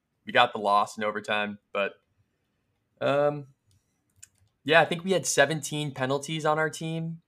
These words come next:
which was, like, a record. Just, just sloppy, just sloppy. But,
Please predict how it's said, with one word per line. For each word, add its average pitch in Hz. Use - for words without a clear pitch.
which 131
was, 127
like, 120
a 113
record. 139
Just, -
just 190
sloppy, 120
just 131
sloppy. 107
But, 110